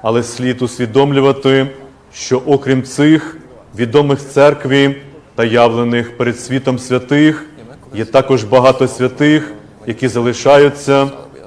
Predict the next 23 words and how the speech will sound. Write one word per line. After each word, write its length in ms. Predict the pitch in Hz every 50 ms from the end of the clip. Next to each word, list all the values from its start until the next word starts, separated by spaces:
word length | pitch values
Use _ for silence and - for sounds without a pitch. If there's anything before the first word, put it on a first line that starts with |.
| - - -
невідомими 800 | 113 117 107 113 95 120 113 113 113 110 110 110 110 110 110 113 - 113
для 140 | 104 110 110
загалу. 640 | 104 113 135 123 127 117 95 87 85 85 82 78 78 80 - - - - _ - - - -
Плин 200 | 135 143 160 147
часу 640 | - - 170 175 175 175 - 170 165 160 160 160 - - 113 110 107 101 -
і 100 | - 127
давність 640 | 113 104 107 123 120 123 120 123 123 120 117 - -
їхнього 340 | 123 120 - 127 123 123 117
життя 640 | 98 107 117 113 - - 135 131 135 135 135 135 127 107 - - - - - - 107
чи 120 | 104 147
інші 440 | 156 156 - 165 170 165 170 - 151
зовнішні 580 | 139 120 135 151 147 147 143 135 - 139 135 135
обставини 800 | 127 - - - - 143 147 143 143 147 147 147 147 143 147 151 - 113 131 - _ _ -
стерли 500 | - - - - 131 131 123 120 123 120
пам'ять 640 | 120 123 127 127 139 143 139 143 143 143 135 110 143
про 120 | 139 135
них 360 | 135 135 135 139 139 135 - - 104 104 104 - - _ -
серед 340 | - - 117 104 107 98 98
нових 340 | 107 101 101 98 98 101
поколінь. 540 | 101 110 - 98 143 127 117 101 87 82 80 80 80 - 101 - - _ - - - -
Або 240 | 110 110 113 123
за 140 | 123 127 131
невимовним 800 | 131 127 117 127 131 135 139 147 147 139 143 139 139 139 139 139